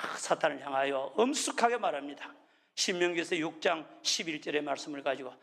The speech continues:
따라합시다. 사탄아, 내 뒤로 물러가라. 아멘. 사탄아, 물러가라. 그래서, 그러면서 말씀하기를, 따라합시다. 주 여호와 하나님만 섬기고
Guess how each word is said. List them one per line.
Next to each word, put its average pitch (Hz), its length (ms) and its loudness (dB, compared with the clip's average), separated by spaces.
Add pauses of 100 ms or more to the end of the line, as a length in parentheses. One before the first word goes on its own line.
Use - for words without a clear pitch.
(100)
따라합시다. 170 800 0
사탄아, 214 800 0 (1000)
내 233 280 2
뒤로 247 260 2
물러가라. 220 840 2 (1800)
아멘. 196 560 2 (520)
사탄아, 180 500 0
물러가라. 202 640 2
그래서, 160 260 -12 (460)
그러면서 170 400 0
말씀하기를, 151 640 2
따라합시다. 175 580 2 (260)
주 240 140 0 (300)
여호와 240 380 6
하나님만 247 460 2
섬기고 196 760 2